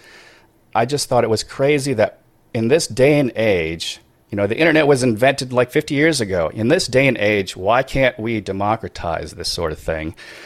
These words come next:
and bring people and bring cases together so that we can all make each other better?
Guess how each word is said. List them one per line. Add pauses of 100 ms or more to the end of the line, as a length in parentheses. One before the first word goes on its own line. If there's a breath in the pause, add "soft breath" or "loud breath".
(640 loud breath)
and
bring
people
and
bring
cases
together
so
that
we
can
all
make
each
other
better?